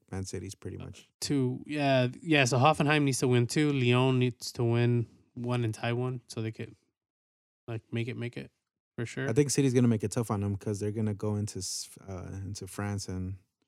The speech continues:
Speaker 2: No, I think they're going
Speaker 1: Yeah, they're playing at France.
Speaker 2: They're playing in France?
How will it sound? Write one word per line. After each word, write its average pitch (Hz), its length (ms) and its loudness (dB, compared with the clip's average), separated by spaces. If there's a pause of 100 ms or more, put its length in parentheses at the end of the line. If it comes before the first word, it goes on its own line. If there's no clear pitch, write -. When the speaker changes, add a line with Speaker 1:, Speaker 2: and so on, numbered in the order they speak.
(1160)
Speaker 2:
No, 170 140 0
I - 20 -2
think 160 200 -2
they're 175 100 0
going 143 300 -2 (340)
Speaker 1:
Yeah, 127 140 0
they're 113 100 0
playing 110 240 -6
at 90 100 -6
France. 101 400 -8
Speaker 2:
They're 143 120 0
playing 160 220 4
in 120 60 2
France? 208 320 -2